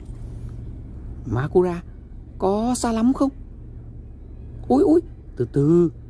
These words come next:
đừng kéo tay. Đi tàu hết bao nhiêu phút? Sao phải đi tàu? Đi xe buýt có mười phút thôi mà.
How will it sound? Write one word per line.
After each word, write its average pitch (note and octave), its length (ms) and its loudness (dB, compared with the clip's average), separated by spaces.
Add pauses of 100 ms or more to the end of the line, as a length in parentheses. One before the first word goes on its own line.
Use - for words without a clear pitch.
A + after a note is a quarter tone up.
(420)
đừng D3+ 280 0
kéo A3+ 260 -4
tay. D4 380 4 (1400)
Đi G3+ 340 2
tàu F3 180 4
hết A#3 140 0
bao A#3+ 120 2
nhiêu B3 100 4
phút? D4+ 180 2 (1900)
Sao G#3+ 400 0
phải E3+ 120 0
đi G3 100 4
tàu? F#3 240 2 (840)
Đi A#2 160 -4
xe A2+ 180 2
buýt E3 180 2 (340)
có F#3 100 0
mười G#3 200 10
phút B3 180 -4
thôi B3 220 2
mà. A3+ 140 -2